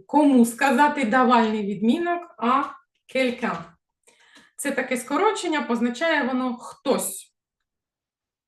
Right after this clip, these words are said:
Тут стоїть прийменник, тому це буде, ем, непрямий додаток. Зробимо приклад фрази.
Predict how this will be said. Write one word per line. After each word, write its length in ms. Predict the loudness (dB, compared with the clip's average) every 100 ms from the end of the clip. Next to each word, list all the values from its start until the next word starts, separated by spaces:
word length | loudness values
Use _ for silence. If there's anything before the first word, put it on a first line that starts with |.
| _ _ _ _ _ _ _ _ _ _ _ _
Тут 200 | 0 0
стоїть 420 | 0 -2 -2 -2 -2
прийменник, 760 | 4 4 2 -2 0 0 -4 -14 _ -2
тому 340 | 0 2 0
це 280 | -2 -2 -2
буде, 520 | -2 -2 -2 -2 -6 -16 _ _ _ _ _ -12
ем, 640 | -8 -8 -10 -12 -14 -16 _ _ _ 0
непрямий 600 | 2 2 4 4 4 2
додаток. 580 | 0 0 -2 -6 -10 -20 _ _ _ _ _
Зробимо 540 | -4 0 2 4 4 4
приклад 420 | 0 -4 -6 -8
фрази. 600 | -2 2 2 2 -2 -4